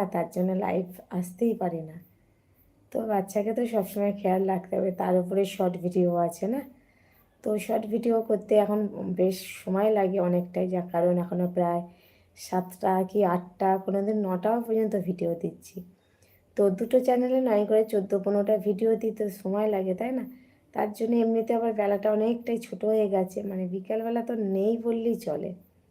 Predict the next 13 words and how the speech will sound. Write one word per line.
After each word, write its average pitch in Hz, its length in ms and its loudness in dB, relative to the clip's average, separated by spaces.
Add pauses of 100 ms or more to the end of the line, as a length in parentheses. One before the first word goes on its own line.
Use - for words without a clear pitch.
(720)
তোমার 226 220 -2
মেয়েটা 208 300 2
কেমন 208 260 2
আছে? 202 280 0
আমি 202 280 0
আছি, 190 340 0
thank 214 260 0
you, 185 100 0
thank 190 280 0
you, 190 100 -2
অসংখ্য, 208 420 -4
অসংখ্য 208 400 -4
ধন্যবাদ। 190 720 2